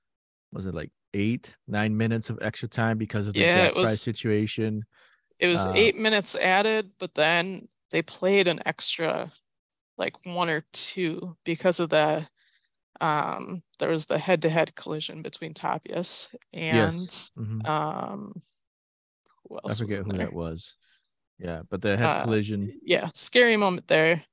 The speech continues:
Speaker 1: Mm-hmm.
Speaker 2: Um, so they were, they were both assessed. Uh, what was that?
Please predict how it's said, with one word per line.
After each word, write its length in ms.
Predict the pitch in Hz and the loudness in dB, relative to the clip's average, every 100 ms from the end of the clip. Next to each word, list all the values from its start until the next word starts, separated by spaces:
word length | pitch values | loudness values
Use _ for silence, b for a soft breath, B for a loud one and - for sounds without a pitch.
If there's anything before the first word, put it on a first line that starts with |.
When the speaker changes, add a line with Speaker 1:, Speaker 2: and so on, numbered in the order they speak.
| _ - | _ -16
Speaker 1:
Mm-hmm. 320 | 107 107 101 | -12 -10 -6
Speaker 2:
Um, 640 | 151 165 143 - - - 170 _ _ _ _ _ _ _ _ _ _ _ - | 0 0 0 -4 -6 -10 -16 _ _ _ _ _ _ _ _ _ _ _ 0
so 340 | - - - - _ - | 4 4 2 -6 _ 0
they 140 | 170 | 2
were, 200 | 165 165 - 175 _ - | 2 -2 -6 -18 _ 0
they 120 | 175 | 2
were 160 | 175 170 | 4 2
both 280 | 165 165 170 | 0 -2 2
assessed. 760 | - 170 165 165 - - - - _ _ - | 4 4 4 2 2 0 -2 -8 _ _ -12
Uh, 760 | 170 165 - 67 67 - - - - _ _ _ _ _ _ _ _ _ _ _ _ _ | -10 -8 -8 -8 -8 -10 -12 -14 -16 _ _ _ _ _ _ _ _ _ _ _ _ _
what 140 | 214 214 | _ -8
was 120 | - | -8
that? 200 | - - | -8 -16